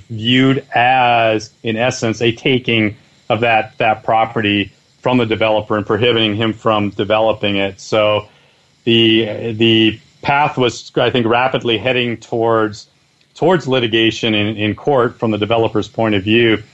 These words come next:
However, the, the, uh, recourse, um, for at the, uh, the preservation hearing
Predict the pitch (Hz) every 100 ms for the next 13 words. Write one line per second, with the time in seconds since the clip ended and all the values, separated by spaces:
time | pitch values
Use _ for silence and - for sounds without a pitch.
0 | - _ 127 123 123 123 117 113 113 110
1 | 107 - _ _ _ _ 113 110 104 104
2 | 101 101 98 98 98 113 - 131 113 -
3 | - _ 113 107 104 98 95 _ _ _
4 | _ _ - - - - _ - 127 120
5 | 117 113 107 - _ _ 120 117 120 113
6 | 107 104 101 95 - _ _ _ _ -
7 | 104 98 98 92 - _ - 139 120 139
8 | 135 110 135 139 117 110